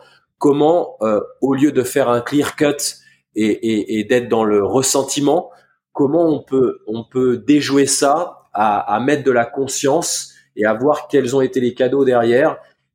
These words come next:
et, euh, et avoir une rupture qui est, euh, qui est, euh, dans un cadre qui est, qui est très vertueux. Et ça, c'est, je, je, j'aime beaucoup.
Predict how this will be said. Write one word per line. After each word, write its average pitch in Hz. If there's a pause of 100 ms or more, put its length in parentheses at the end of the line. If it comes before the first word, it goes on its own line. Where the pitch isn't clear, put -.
et, 107
euh, 92 (300)
et 110
avoir 127
une 120
rupture 135
qui 127
est, 123
euh, 104 (480)
qui 123
est, 117
euh, 98
dans 110
un 117
cadre 117
qui 107
est, 101 (120)
qui 120
est -
très 143
vertueux. 120 (460)
Et 101
ça, 151
c'est, 117
je, 110
je, 104
j'aime 120
beaucoup. 123